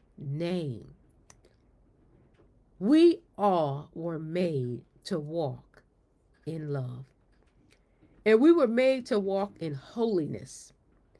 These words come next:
In order for us to do that, we must heal the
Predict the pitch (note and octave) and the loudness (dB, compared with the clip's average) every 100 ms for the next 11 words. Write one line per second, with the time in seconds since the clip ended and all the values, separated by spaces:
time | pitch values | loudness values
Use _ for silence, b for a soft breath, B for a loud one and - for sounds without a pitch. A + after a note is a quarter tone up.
0 | b b b - A3+ A3+ C4 F4+ F#4 - | b b b 4 4 6 4 4 2 -2
1 | - - G3+ G3 - - - _ G#3+ F#3 | -8 0 0 0 -6 -14 -20 _ -4 -4
2 | E3 C4+ D4+ D4 C4+ - F3+ A3 F#3+ F3 | -2 0 0 0 -4 -4 -4 -2 0 -2
3 | E3+ - - D#4+ B3 E3+ D3+ C#3+ B B | -6 -16 -4 0 0 0 -2 -6 B B
4 | B - F3 | B -6 -4